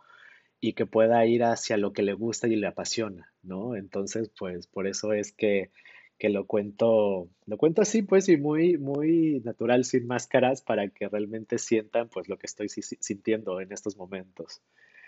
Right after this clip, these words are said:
Entonces, <laughs> dentro de esto, eh, la, en la escuela,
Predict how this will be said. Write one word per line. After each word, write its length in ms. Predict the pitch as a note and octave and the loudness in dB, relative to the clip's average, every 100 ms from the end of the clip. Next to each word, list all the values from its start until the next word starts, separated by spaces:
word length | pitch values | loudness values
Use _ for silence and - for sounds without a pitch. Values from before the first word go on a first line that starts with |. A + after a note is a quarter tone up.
| - - - - _ _ _ | -20 -20 -20 -20 _ _ _
Entonces, 580 | C#3+ D3 G#3+ G3+ F3 - _ _ _ _ _ _ - | 2 6 6 8 4 2 _ _ _ _ _ _ -14
<laughs> 320 | - - D#3+ | -8 -2 -2
dentro 320 | C3 C3 C3+ | 0 0 4
de 160 | C3+ C3 | 6 6
esto, 480 | A#2+ - A#2+ C3 - A#2+ | 4 0 2 2 -2 -6
eh, 440 | G#2+ G#2 G2+ G2+ G2+ | -4 -2 -2 -2 -2
la, 560 | G2+ G2 G2 G2 G2+ - | -2 -2 -2 -4 -6 -4
en 140 | A#2 | -2
la 100 | A2 | -2
escuela, 600 | G#2+ - D#3 B2+ B2+ C#3 | -2 4 6 8 6 2